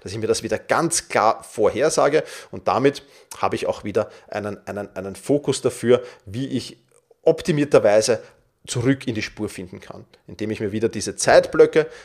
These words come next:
auch für die Dinge, die ich verloren habe, dann speziell nehme und da wieder eben zurückfinden kann. Das ist ein wichtiger Punkt. Punkt Nummer sechs oder Tipp Nummer sechs,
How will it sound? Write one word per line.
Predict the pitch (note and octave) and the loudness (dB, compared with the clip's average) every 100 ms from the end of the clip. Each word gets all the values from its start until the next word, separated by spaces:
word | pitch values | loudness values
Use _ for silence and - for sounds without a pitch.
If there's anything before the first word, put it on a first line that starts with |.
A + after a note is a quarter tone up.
| - | -12
auch | - D3+ E3+ | 4 6 6
für | - | -2
die | - D#3+ | -2 -4
Dinge, | D3 B2+ A#2+ | -2 -2 0
die | |
ich | A2 | -2
verloren | - G#2 A#2+ F3 | -2 2 4 4
habe, | D3+ D3 | 6 8
dann | C#3+ B2+ A#2+ - _ | 8 4 0 -14 _
speziell | - - A2 - A2+ B2 | -18 -10 -4 2 4 4
nehme | A#2+ A#2+ D#3+ A#3+ E4+ - - - - | 2 0 2 0 -2 -16 -20 -20 -18
und | A2+ - | -18 -2
da | G#2 C3 | 2 2
wieder | B2 A#2+ A#2 - _ _ _ - | 6 4 4 -16 _ _ _ -6
eben | A#2+ A2+ | -6 -4
zurückfinden | - A2+ - - - - | -6 -6 -6 -14 -14 -12
kann. | - - _ _ _ | -12 -12 _ _ _
Das | E2+ - | -4 -2
ist | - | -8
ein | - F2+ | -8 -10
wichtiger | F#2 - E2+ | -12 -12 -10
Punkt. | E2+ - - - _ _ _ _ _ - - - - - _ | -10 -10 -16 -20 _ _ _ _ _ -18 -16 -16 -18 -20 _
Punkt | A3+ F#3+ | 4 6
Nummer | G3+ | 6
sechs | G3+ G#3 G3+ - - | 8 4 4 0 2
oder | C#3 C#3 | 2 2
Tipp | F#3+ F3+ | 0 0
Nummer | D#3 C3 | 2 4
sechs, | A2+ F#2+ - | 2 0 -4